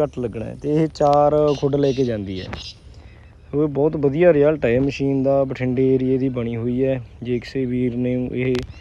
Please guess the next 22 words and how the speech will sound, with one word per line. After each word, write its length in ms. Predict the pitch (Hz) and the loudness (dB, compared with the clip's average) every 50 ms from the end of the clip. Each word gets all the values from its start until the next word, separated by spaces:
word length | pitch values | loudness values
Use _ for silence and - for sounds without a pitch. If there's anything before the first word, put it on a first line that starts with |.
| - - - - - - - - 127 | -20 -20 -20 -20 -20 -20 -8 -4 -2
ਮਿਲਦੀ 360 | 131 117 113 107 123 127 131 | 0 0 0 0 2 4 4
ਹੈ 60 | 131 | 4
ਚਾਰ 260 | 120 127 127 127 127 120 | 4 4 2 2 2 0
ਪਾਉਣ 260 | 123 127 120 123 120 | 0 -2 -2 0 0
ਵਾਸਤੇ, 540 | 120 120 117 113 - - - 190 185 123 117 113 | 0 0 -2 -2 -2 -2 -2 0 0 -2 -4 -8
ਛੇਤੀ 340 | - - 113 107 - 120 113 | -6 -6 -6 -4 -4 -4 -4
ਕੰਮ 240 | - 127 120 123 120 | -2 -2 -4 -2 -4
ਨਿਬੜਦਾ 360 | 120 117 110 123 120 113 123 | -4 -4 -4 -4 -2 0 0
ਹੈਗਾ 260 | 123 123 127 123 131 123 120 - - - - | 0 0 0 -2 -4 -6 -12 -18 -20 -12 -10
ਤੇ 60 | 135 117 117 | -8 -6 -4
ਵਧੀਆ। 340 | 113 107 117 135 143 143 | -4 -2 -2 0 0 0
ਪਰ 160 | 127 139 143 - - 165 | 0 -2 -4 -4 -4 -6
ਅੱਠ 160 | 151 - 139 | -6 -8 -4
ਕੁ 120 | 135 143 | -2 0
ਹਜ਼ਾਰ 200 | 139 135 139 135 | 2 2 2 2
ਰੁਪਇਆ 260 | 131 131 - 139 139 | 0 0 -2 -2 -2
ਕਿੱਲੇ 240 | 127 - 135 123 127 | 0 0 -2 -2 0
ਦੇ 80 | 131 135 | 0 0
ਹਿਸਾਬ 280 | 127 135 139 139 135 | 0 0 0 0 0
ਨਾਲ 200 | 131 131 127 131 | -2 -2 -2 -2
ਇਹ 220 | 127 127 127 123 123 - - - - - - - - - - - | -2 -2 -2 -4 -4 -8 -14 -20 -20 -20 -20 -20 -20 -20 -12 -8
ਵੀਰ 280 | 120 131 127 127 131 | -4 -2 -2 0 2